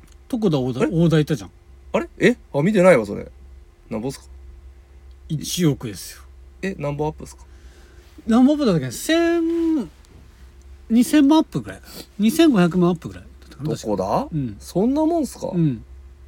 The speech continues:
Speaker 1: だったと思う、確か。確か。
Speaker 2: え、ちょっと待ってください。調べます？
Speaker 1: いや、上がってますよ。一億ちょいっすよ。
Speaker 2: いや、
Speaker 1: 一億
Speaker 2: 二倍、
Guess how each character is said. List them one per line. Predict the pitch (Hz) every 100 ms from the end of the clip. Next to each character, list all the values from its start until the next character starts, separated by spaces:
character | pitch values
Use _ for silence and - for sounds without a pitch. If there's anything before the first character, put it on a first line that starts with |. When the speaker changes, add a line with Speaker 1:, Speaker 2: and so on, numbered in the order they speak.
| - _ - - - - - - - - - - -
Speaker 1:
だ | 190
っ |
た | 170 143
と | 120
思 | 110
う、 |
確 | 101 107 -
か。 | - - - - - - - _ _ - - _ - - - - - _ - -
確 | 143 -
か。 | - 82 - - - - _ - _ - - - - -
Speaker 2:
え、 | 104
ち | 160 -
ょ |
っ |
と | 117
待 | 170 -
っ |
て |
く | -
だ | -
さ | -
い。 | 165
調 |
べ | 156
ま | 170
す？ |
Speaker 1:
い | 170
や、 |
上 |
が | 151
っ |
て | 147
ま | 151
す | -
よ。 | 90 - _ - - - - - - - - -
一 | 165 - 185
億 | 185 160 - 185
ち | 156
ょ | 170
い |
っ | 117
す | -
よ。 | 95 - - -
Speaker 2:
い |
や、 | 160
Speaker 1:
一 | 240
億 | 151 165
Speaker 2:
二 | 143 151
倍、 | 160